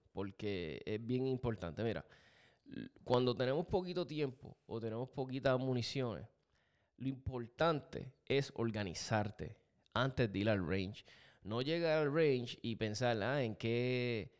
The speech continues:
qué drills voy a trabajar hoy? ¿Qué voy a hacer hoy?". Ir bajando las cosas poco a poco, porque si tienes poco tiempo, pues, verá, obviamente queremos, este, pues,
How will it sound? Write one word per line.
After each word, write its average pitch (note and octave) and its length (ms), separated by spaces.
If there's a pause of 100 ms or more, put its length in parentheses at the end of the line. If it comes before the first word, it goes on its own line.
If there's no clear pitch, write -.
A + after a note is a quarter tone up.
(460)
qué A#2 640
drills A#2+ 380
voy A2 200
a G2+ 60
trabajar F#2 420
hoy? C3 520 (280)
¿Qué A2 280
voy G#2 160
a F2+ 60
hacer F2+ 260
hoy?". B2 600 (260)
Ir C3 220
bajando A#2 380
las G#2 120
cosas A2 280
poco G2+ 280
a D#2+ 60
poco, C3 380
porque G#2+ 260
si G#2+ 140
tienes A2 220
poco C3+ 340
tiempo, C3 580 (520)
pues, F#2 180
verá, F2+ 280
obviamente A2+ 560
queremos, A2+ 680 (840)
este, F#2+ 920 (280)
pues, A#2 200